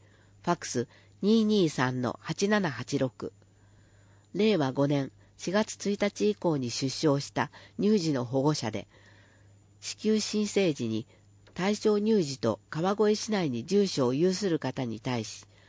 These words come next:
申請により現金一万円を支給します。また、埼玉県子育てファミリー応援事業の対象にもなりますので、別途県に申請すると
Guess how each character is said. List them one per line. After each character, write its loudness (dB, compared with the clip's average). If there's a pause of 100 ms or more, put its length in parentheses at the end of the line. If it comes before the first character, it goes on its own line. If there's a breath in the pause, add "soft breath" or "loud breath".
(400 soft breath)
申 -2
請 2
に 4
よ 4
り -2 (300 soft breath)
現 4
金 -2
一 -2
万 2
円 2
を 0
支 -6
給 0
し -6
ま -2
す。 -18 (1000 soft breath)
ま -6
た、 0 (280 soft breath)
埼 0
玉 0
県 -4
子 -18
育 0
て 0
フ -4
ァ -2
ミ 0
リ 2
ー 0
応 4
援 0
事 -2
業 4
の -2
対 0
象 0
に 0
も 0
な 0
り 0
ま 2
す -6
の -4
で、 -8 (720 loud breath)
別 0 (100)
途 -2
県 0
に 2
申 0
請 2
す -2
る -2
と -2